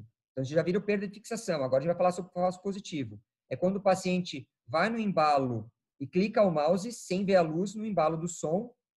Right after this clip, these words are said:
na estratégia full threshold, ou com um tempo muito irregular na estratégia cita, que é a mais utilizada hoje. O que que é? Então, menos de trinta milissegundos, a luz apareceu, ele clicou. Não tem como.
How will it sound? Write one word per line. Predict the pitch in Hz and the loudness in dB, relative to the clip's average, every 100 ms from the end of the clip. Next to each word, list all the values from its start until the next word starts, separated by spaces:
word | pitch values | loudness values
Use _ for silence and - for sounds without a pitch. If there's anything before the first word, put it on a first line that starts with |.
| - | -6
na | |
estratégia | 131 147 143 139 143 | -4 -2 0 0 -2
full | 160 190 | -4 -4
threshold, | - 160 175 240 247 - _ _ _ | 0 2 2 -2 -6 -10 _ _ _
ou | 165 214 233 | 4 4 2
com | 240 240 | -4 -4
um | 226 | -6
tempo | - 190 226 233 | -2 -2 -4 -6
muito | 196 202 233 233 | -2 -2 -4 -4
irregular | 220 202 175 165 151 185 | -2 -2 0 2 4 2
na | 196 | 0
estratégia | 190 - 185 180 165 160 175 202 | -4 -4 -4 -2 -2 -2 -2 -6
cita, | - 208 - 117 | -4 -6 -6 -10
que | - | -6
é | 127 | -4
a | |
mais | 131 139 143 | -2 -4 -6
utilizada | 151 156 160 160 170 | -8 -8 -2 0 0
hoje. | 196 156 117 117 _ _ _ - | 0 -2 -4 -12 _ _ _ -16
O | 156 | -8
que | 208 | -6
que | 208 180 | 0 2
é? | 120 - _ _ | 0 -4 _ _
Então, | 131 143 180 175 | -4 0 0 0
menos | 196 240 | -4 -4
de | 202 | -8
trinta | 196 196 190 | -8 -6 -6
milissegundos, | 185 180 185 156 190 202 | -6 -6 -8 -6 -6 -2
a | 170 | 0
luz | 175 185 | 0 0
apareceu, | 185 175 175 185 | 0 -2 -2 -4
ele | |
clicou. | 196 233 - 156 101 | -6 -12 -6 -6 -6
Não | 117 151 | -8 -10
tem | 180 190 | -10 -6
como. | 185 139 113 | -2 -2 -4